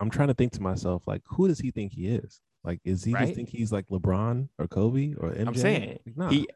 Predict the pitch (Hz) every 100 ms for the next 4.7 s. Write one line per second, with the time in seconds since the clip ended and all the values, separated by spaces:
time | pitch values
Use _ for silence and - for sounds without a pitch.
0 | - 131 - 165 139 151 151 135 113 -
1 | 139 156 131 120 110 101 123 123 131 139
2 | 104 98 98 107 107 104 120 117 120 104
3 | 120 151 104 80 76 - - - - -
4 | 117 80 - - 113 104 -